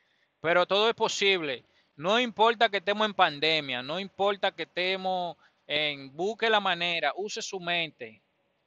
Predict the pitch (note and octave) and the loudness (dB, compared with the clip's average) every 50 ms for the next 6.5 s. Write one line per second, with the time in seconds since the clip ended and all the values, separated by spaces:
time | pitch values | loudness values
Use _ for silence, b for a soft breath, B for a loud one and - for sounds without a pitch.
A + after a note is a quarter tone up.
0 | _ _ _ _ _ _ _ _ _ _ _ _ _ B2+ C#3 D#3 F3+ G3 A3+ B3 | _ _ _ _ _ _ _ _ _ _ _ _ _ -16 -8 -2 0 2 2 2
1 | G#3 - A3 B3 B3+ B3 B3 A#3+ A3+ A3 G#3 G3+ F#3+ F#3+ F3+ - - F#3+ A3 A3+ | 2 2 0 2 2 4 4 4 4 4 2 2 4 4 4 4 2 -2 -2 0
2 | A3+ A3 A3 G3+ F#3+ F#3+ F#3+ F#3+ F#3 E3+ - - C#3 B2+ _ - F#3+ G#3+ A#3 A#3 | 4 6 6 8 8 6 6 4 4 0 -4 -6 -6 -6 _ -4 -4 -2 -2 -2
3 | G3+ - - A3 A#3+ A#3+ A3+ A3+ A3+ A3 G#3 E3+ G3 F#3+ - F3+ E3 - - F3+ | -2 -2 -2 -4 -4 -2 0 0 2 2 0 0 -2 -6 -4 -6 -6 -4 0 0
4 | F3+ F3 E3+ D#3 C#3+ C3+ - F#3+ G#3+ A3+ A#3+ A#3 A3+ G#3+ - - A3 A#3+ A3 G3+ | 0 2 0 -2 -4 -4 -2 -2 0 2 2 2 0 0 -2 -4 -4 -2 0 2
5 | G#3+ G#3+ G3+ F#3 D3+ F#3+ E3+ - F3 - - F#3+ G#3 G#3+ G#3+ G#3+ G#3 E3 F3+ E3 | 2 2 2 0 -2 -4 -4 -6 -6 -6 -4 -4 -2 0 0 0 2 2 2 2
6 | D#3 D#3+ E3 E3 E3 D3+ - - C3 A2 | 4 4 2 0 0 -4 -8 -14 -16 -16